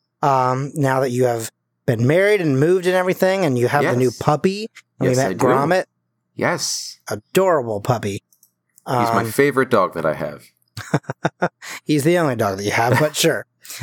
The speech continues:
Speaker 1: Um, so, yeah, but, I mean, honestly, it's just been, the last two weeks have really flown by. Um,
Speaker 2: Mm-hmm.
Speaker 1: I would say the only thing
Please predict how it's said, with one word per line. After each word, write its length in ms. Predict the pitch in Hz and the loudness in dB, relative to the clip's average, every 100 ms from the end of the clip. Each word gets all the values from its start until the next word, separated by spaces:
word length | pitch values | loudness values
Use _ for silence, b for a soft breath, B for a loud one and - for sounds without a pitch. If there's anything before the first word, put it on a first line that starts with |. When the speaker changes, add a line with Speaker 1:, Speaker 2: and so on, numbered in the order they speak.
| B | B
Speaker 1:
Um, 420 | 170 151 151 151 135 | 0 2 0 -2 -4
so, 300 | - 190 185 | 0 2 2
yeah, 300 | 180 220 151 | 2 0 2
but, 240 | 156 190 | 0 0
I 60 | 175 | 0
mean, 140 | 202 | 0
honestly, 460 | 175 208 240 - 175 | 0 0 0 0 0
it's 260 | - 160 - | 0 -2 -2
just 220 | 165 - | -4 0
been, 340 | 175 165 151 - | 0 0 -4 -6
the 140 | 160 160 | -2 0
last 340 | 170 262 - | 2 0 -2
two 120 | 214 | 0
weeks 180 | 196 220 | 0 0
have 160 | 156 127 | -2 0
really 200 | 175 190 | 0 0
flown 420 | 165 165 160 147 | 0 -2 0 0
by. 500 | 120 156 151 110 110 - _ _ _ _ | 2 2 2 0 -2 -6 _ _ _ _
Um, 440 | 143 135 139 139 | 0 2 2 0
Speaker 2:
Mm-hmm. 80 | 202 | 0
Speaker 1:
I 40 | 160 | 0
would 140 | 196 | 2
say 220 | 190 226 214 | 2 0 0
the 200 | 151 170 | 0 0
only 260 | 196 220 | 0 -2
thing 500 | 180 185 180 175 170 | 0 0 -2 -4 -6